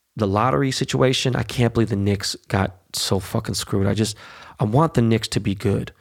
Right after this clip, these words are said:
And, and I'm not a Knicks fan, but I f-, you know, I, I just want New York to have a fucking good fucking basketball team. I feel so bad for their fucking fandom. It just fucking sucks. I feel bad for fucking Mike Rappaport and fucking Jordan Winters. Like,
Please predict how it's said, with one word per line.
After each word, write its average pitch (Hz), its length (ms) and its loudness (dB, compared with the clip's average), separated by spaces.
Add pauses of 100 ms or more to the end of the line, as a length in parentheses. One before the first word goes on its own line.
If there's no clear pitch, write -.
(720)
And, 110 180 2
and 107 220 2
I'm 127 100 2
not 147 140 4
a 123 40 2
Knicks 123 260 0
fan, 151 340 2
but 131 160 2
I - 40 -6
f-, - 280 -12
you 147 80 0
know, 151 140 0
I, - 140 -6 (100)
I 123 80 2
just 147 240 -2
want 123 240 2 (120)
New 113 120 2
York 107 340 2
to 101 80 -6
have 104 160 0
a 107 60 -4
fucking 104 340 -2
good 104 220 0
fucking 101 320 -4
basketball 101 420 -2
team. 104 300 -6 (300)
I - 40 -10
feel 120 160 2
so 113 220 2
bad 107 280 2
for 101 100 -4
their 101 120 0
fucking 107 300 -2
fandom. 101 480 0 (500)
It 113 100 2
just 113 200 0
fucking 107 320 -4
sucks. - 260 -2
I - 20 -8
feel 123 100 4
bad 117 220 2
for 107 160 0
fucking 110 300 -2
Mike 107 320 0 (340)
Rappaport 120 540 0
and 123 100 -2
fucking 120 300 0
Jordan 113 240 2
Winters. 117 340 0
Like, 107 160 -2